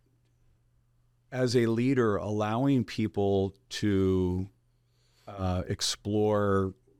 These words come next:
uh, and grow, understanding that they're gonna make a mistake, and that you may have to go in and <laughs> save their ass. Uh, but there's a certain trust level that you know they're gonna come back to you, but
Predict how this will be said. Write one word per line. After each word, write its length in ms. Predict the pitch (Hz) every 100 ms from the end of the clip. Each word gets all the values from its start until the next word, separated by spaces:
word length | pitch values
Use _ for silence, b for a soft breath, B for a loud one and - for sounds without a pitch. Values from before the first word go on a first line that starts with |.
| _ -
uh, 300 | 110 98 98
and 220 | 98 95
grow, 600 | 87 101 95 92 90 104 - _ _ _ _ _ _
understanding 640 | 127 113 - 120 123 127
that 120 | 110
they're 100 | 107
gonna 140 | 101 95
make 220 | 95 87
a 40 |
mistake, 760 | 85 - - 90 87 78 - - _ _ _ -
and 120 | 98
that 180 | 101 95
you 160 | 110 104
may 180 | 107 107
have 180 | 104 -
to 100 | 92
go 280 | 98 95 98
in 540 | 98 95 92 92 92 -
and 380 | 95 90 85 82
<laughs> 0 |
save 560 | 101 - - 104 113
their 180 | 98 98
ass. 500 | - - - - - b b b b b _ -
Uh, 420 | 95 95 95 92 - - -
but 200 | 117 107
there's 300 | 113 110 101
a 100 | 110
certain 320 | 98 - 120 95
trust 380 | - 117 107 -
level 260 | 98 92
that 240 | 87 87 -
you 60 |
know 240 | 101 95 90
they're 220 | 95 95
gonna 200 | 98 90
come 240 | - 95
back 300 | 90 87 95
to 120 | - 90
you, 120 | 90
but 300 | 90 90